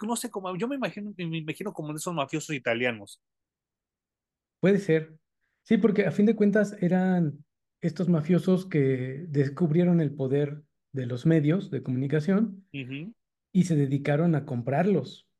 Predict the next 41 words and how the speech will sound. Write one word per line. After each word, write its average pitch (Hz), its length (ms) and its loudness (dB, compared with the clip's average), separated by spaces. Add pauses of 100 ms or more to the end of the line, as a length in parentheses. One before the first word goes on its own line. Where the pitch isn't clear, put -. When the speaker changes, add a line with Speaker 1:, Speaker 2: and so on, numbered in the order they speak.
(140)
Speaker 2:
todo 147 220 -2
lo 165 100 -2
que 139 100 -8
Speaker 1:
Ujú. - 20 -10
Speaker 2:
podían, 143 560 -6
porque 135 240 -6
entonces 151 580 -2 (500)
se 139 500 0
funcionan 160 440 2
como 160 200 0
tapaderas, 135 720 -2 (300)
Speaker 1:
Sí. 127 100 2
Speaker 2:
¿no? 170 180 -2 (100)
Ya 156 100 -8 (560)
Speaker 1:
Y 175 120 -2
para 175 200 2
Speaker 2:
piensa 170 360 6
de 214 160 4
Speaker 1:
enaltecer, 202 160 4
¿no? 190 260 2
Speaker 2:
esto, 190 260 0 (180)
informa 170 480 2
de 170 100 2
aquello, 180 840 0
maneja 156 800 -4
mi 143 160 0
versión 165 540 -2
de 160 80 -4
los 139 220 -6
hechos, 165 540 -2 (420)
¿no? 151 280 -2
Speaker 1:
Ujú. - 20 -12
Speaker 2:
Tergiversa 147 560 0
la 147 120 0
verdad. 147 540 -2 (560)
Y 147 420 4
hasta 143 340 0
ahora, 240 380 4
¿no? 214 180 2
O 226 40 0
sea, 196 440 -2